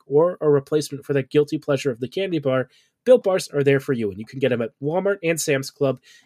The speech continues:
in four boxes or, uh, thirteen pack boxes.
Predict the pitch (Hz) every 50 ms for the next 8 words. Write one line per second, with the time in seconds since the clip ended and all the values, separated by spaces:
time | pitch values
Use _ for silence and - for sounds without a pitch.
0 | _ - 131 123 113 - - - 214 208 180 - 180 175 175 - - - 175 160
1 | 147 - - _ 131 135 143 143 139 135 143 - - 131 127 120 120 123 123 _
2 | 156 147 139 - 139 120 - 120 113 110 - - 117 104 101 - - - 117 113
3 | 120 -